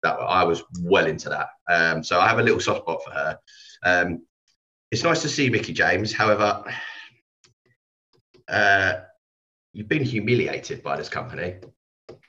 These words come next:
and they come back and go, "Do you wanna come to Royal Rumble?" And you go, "Yeah,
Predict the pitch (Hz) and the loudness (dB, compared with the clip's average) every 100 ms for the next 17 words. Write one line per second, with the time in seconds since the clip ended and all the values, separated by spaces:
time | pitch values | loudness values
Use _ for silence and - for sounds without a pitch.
0 | _ _ _ 92 87 87 85 85 - - | _ _ _ 0 2 2 0 -2 -10 -10
1 | - 104 101 107 98 101 92 90 110 104 | 0 0 2 2 2 0 0 0 0 -2
2 | 107 107 110 104 107 107 113 120 110 82 | -2 -4 -2 0 0 0 0 0 0 -2
3 | 78 87 92 90 87 85 95 87 85 | -4 -8 -6 -2 -2 -2 -2 -2 -2